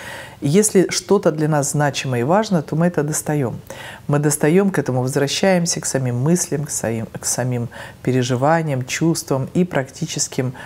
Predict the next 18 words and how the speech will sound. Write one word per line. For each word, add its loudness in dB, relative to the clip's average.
шагам. 0
И 2
вот 0
тогда 2
это -2
усваивается. -4
Тогда 4
это 2
становится 2
нашей 0
частью. -2
Помните, 0
слово 0
"стало 0
плотью, 0
обитало 0
с -6
нами". -2